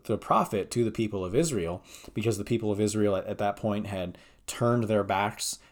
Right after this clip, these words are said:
uh, on God as a provider and as someone who blesses,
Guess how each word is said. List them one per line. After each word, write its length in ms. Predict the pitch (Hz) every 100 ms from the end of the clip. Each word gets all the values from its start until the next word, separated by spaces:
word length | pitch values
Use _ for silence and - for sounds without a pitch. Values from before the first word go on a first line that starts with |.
| -
uh, 200 | 107 98 -
on 240 | 104 107
God 360 | 101 98 101 101
as 180 | 101
a 80 | 107
provider 640 | - 107 95 82 98 139 175
and 160 | 107
as 160 | 95 -
someone 300 | 117 101 92
who 140 | 98
blesses, 600 | 87 82 95 - 175 180